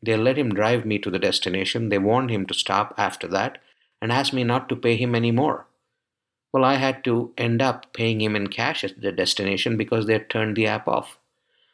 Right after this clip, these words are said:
There were some trips I took where the drivers did not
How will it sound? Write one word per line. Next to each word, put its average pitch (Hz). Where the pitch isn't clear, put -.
There 135
were 131
some 254
trips -
I 92
took -
where 113
the 110
drivers 107
did 104
not 113